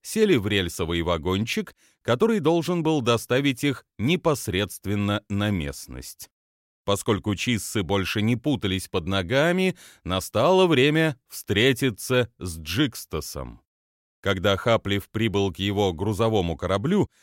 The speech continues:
охраны у входа не было. Открыв люк при помощи поворотной рукояти, Хаплиф вошел в шлюз, чтобы поскорей скрыться с глаз возможных наблюдателей снаружи.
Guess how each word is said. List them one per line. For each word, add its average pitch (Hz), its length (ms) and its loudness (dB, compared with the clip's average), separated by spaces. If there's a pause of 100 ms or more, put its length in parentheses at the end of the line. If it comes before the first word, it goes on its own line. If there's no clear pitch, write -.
(160)
охраны 196 460 2
у 190 120 2
входа 185 400 0
не 117 340 2
было. 80 340 -2 (220)
Открыв 117 540 0
люк 113 380 0
при 110 160 -2
помощи 104 500 0
поворотной 95 680 0
рукояти, 117 760 0 (240)
Хаплиф 151 500 0
вошел 127 560 0
в - 100 -10
шлюз, 156 560 -4 (260)
чтобы 131 380 0
поскорей 123 520 0
скрыться 104 560 -2
с 71 100 -10
глаз 156 360 0
возможных 131 760 0
наблюдателей 104 880 -2
снаружи. 73 680 -8